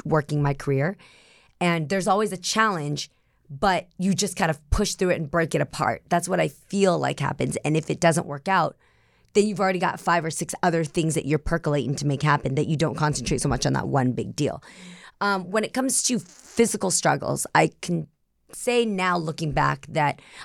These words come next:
I definitely got sucked into the vortex of image in L A. In L A, I remember that I came here weighing about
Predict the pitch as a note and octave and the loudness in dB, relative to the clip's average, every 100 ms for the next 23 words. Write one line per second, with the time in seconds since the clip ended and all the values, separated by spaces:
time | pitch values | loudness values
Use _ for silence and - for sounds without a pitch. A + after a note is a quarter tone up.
0 | - G3 - D4 A#3 E3 F#3+ F3+ E3+ E3 | -2 2 2 2 0 0 -2 0 -2 0
1 | D3 C#3+ D3+ E3 D3 - C#3 - D#3+ D#3+ | 0 2 2 2 -2 0 -2 0 0 0
2 | E3+ - - E3+ - D#3+ D#3+ E3 G#3+ _ | 0 -4 -2 -2 0 0 0 0 -2 _
3 | _ _ _ - F3+ E3+ E3+ D#3+ E3 E3 | _ _ _ -2 0 2 2 2 0 0
4 | D#3+ D#3 D#3+ E3+ E3 D#3+ D#3 D#3 D3+ - | -2 -2 -2 0 2 2 2 0 0 0
5 | D#3+ D3+ C#3+ E3 D#3 D3 D3 - D#3+ D3+ | 0 0 0 0 2 2 0 0 0 2
6 | D3 C#3+ C#3 _ _ _ - F3 E3+ | 0 0 -4 _ _ _ -4 0 0